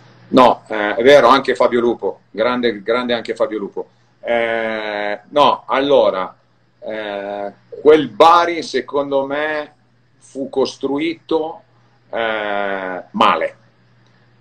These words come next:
Vale a dire, noi ci, li, ci, andò via Maiellaro,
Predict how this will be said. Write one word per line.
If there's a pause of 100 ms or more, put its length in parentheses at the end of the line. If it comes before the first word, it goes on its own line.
Vale
a
dire,
noi
ci,
li,
ci, (560)
andò
via
Maiellaro,